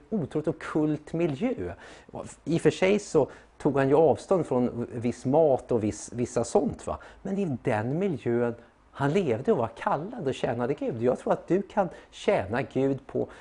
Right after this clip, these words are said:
på en arbetsplats. Det är mycket så här ockultism och elände och sånt. Men du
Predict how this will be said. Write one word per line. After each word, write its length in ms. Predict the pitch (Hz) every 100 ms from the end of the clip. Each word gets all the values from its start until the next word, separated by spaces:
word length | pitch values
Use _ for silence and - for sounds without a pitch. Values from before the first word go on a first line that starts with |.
| -
på 100 | -
en 100 | 160
arbetsplats. 640 | 156 123 123 - 220 220
Det 120 | -
är 40 | 165
mycket 420 | 220 - - 107 - -
så 120 | -
här 140 | 120
ockultism 640 | 127 - 135 - 139 - 139
och 60 |
elände 680 | 151 131 110 123 120 120 127
och 280 | 120 123 - - -
sånt. 340 | - - 101 -
Men 180 | 156 113
du 320 | 139 240